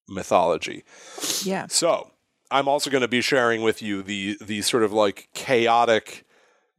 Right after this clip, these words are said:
Speaker 1: God of War interactions with some of these mythological creatures. So
Speaker 2: Yeah.
Speaker 1: Persephone factors into a, uh, a P S P. It's a portable game. It's like the Game Boy version of PlayStation. A P S P game called God of War,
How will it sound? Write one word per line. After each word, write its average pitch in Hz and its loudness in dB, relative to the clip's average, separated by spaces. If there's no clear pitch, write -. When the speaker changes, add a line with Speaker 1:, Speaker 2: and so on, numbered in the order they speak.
Speaker 1:
God 123 2
of 107 0
War 110 2
interactions 127 2
with 101 0
some 113 0
of 98 -4
these 98 -4
mythological 95 2
creatures. 87 -6
So - 0
Speaker 2:
Yeah. 117 2
Speaker 1:
Persephone 120 0
factors 135 2
into 120 -2
a, 101 4
uh, 110 2
a 110 0
P 160 0
S 120 0
P. 123 0
It's 95 -2
a 95 -12
portable 107 -2
game. - -14
It's - -12
like 104 -10
the 113 -12
Game 113 0
Boy 95 -2
version 90 -6
of 80 -14
PlayStation. 85 -8
A 117 6
P 156 0
S 135 0
P 190 -2
game 117 0
called 110 -2
God 117 2
of 104 -4
War, 101 2